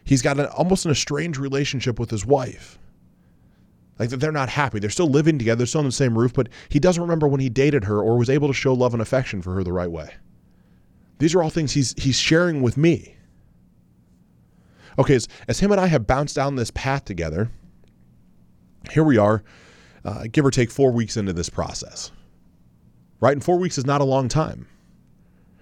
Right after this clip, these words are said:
That includes a week of pre-training where I'm not really doing things. I'm just setting up frameworks for them and establishing new core competencies in how they operate.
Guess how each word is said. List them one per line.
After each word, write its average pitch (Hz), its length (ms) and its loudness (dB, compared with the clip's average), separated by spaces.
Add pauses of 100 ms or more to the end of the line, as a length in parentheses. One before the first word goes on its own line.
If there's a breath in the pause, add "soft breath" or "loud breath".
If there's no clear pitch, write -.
(160 soft breath)
That 160 120 4
includes 160 260 2
a 127 60 4
week 139 180 0
of 104 100 0
pre-training 120 520 2
where 123 100 4
I'm 160 60 2
not 143 240 0
really 131 200 0
doing 110 400 2
things. 107 200 -2
I'm 147 100 0
just 160 160 0
setting 143 240 0
up 123 160 -2
frameworks 131 580 0
for 92 120 -6
them 80 180 -6
and 95 100 -6 (260 loud breath)
establishing 131 720 0 (440 loud breath)
new 139 560 2
core 156 280 4
competencies 117 680 0
in 107 80 -4
how 135 160 2
they 110 140 2
operate. 87 560 -2